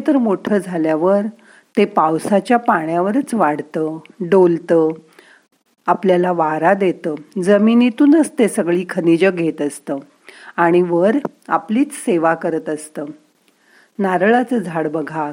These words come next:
किती वर्ष आपल्याला नारळ देत असतं. देताना सगळं ते देऊन टाकतात.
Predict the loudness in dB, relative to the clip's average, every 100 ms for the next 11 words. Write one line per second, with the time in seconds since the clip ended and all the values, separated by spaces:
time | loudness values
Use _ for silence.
0 | -12 -6 -4 2 4 4 2 0 -4 -4
1 | -2 -2 -2 0 0 -2 0 0 0 -4
2 | -4 -8 -8 -12 -10 -10 _ _ _ -20
3 | -20 _ -2 2 2 0 0 0 0 -4
4 | _ _ _ _ _ _ _ _ _ _
5 | _ -8 0 0 -2 2 4 4 2 2
6 | 2 2 2 0 -2 -4 -8 -8